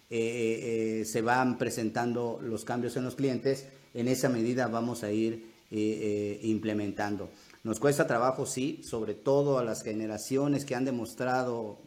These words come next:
eh, mucho éxito en un mundo que era análogo,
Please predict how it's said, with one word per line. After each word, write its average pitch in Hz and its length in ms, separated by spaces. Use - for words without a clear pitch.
eh, 73 200
mucho 139 360
éxito 131 720
en 120 160
un 131 80
mundo 139 280
que 131 120
era 131 160
análogo, 127 600